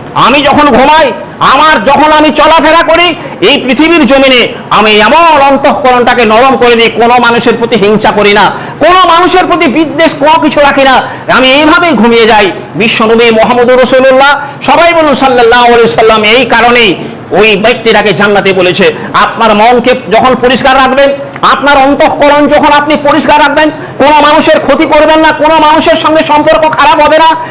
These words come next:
সবাইকে যখন ভালো চোখে আপনি দেখবেন, অথচ আপনি এই রহমতটা আপনার প্রতি বর্ষিত হয়ে যাবে। যে আয়াতে আল্লাহ সুবহানাহু ওয়া তাআলা বলছে, "ওয়া কানা আল্লাহু গাফুরুর রাহিমা", কত সে সৌন্দর্যময়, তিনি তো পরম করুণাময়,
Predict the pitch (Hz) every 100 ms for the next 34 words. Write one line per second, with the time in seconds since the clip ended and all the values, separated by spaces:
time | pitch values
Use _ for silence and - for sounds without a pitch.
0 | - - 254 302 359 339 294 277 240 226
1 | 247 247 254 240 226 233 220 208 220 185
2 | - - - 190 226 220 202 202 208 208
3 | 339 381 302 277 330 359 - 302 330 311
4 | 294 262 233 202 202 240 208 196 190 190
5 | 180 - - - 220 214 214 226 233 226
6 | 233 233 240 233 247 247 240 247 247 247
7 | 269 - - - 214 262 269 269 262 277
8 | 269 277 277 294 294 294 285 294 330 381
9 | - - 320 339 403 277 - - - -
10 | 330 277 277 330 302 302 277 220 - -
11 | - 262 302 311 285 277 269 277 269 254
12 | 254 247 240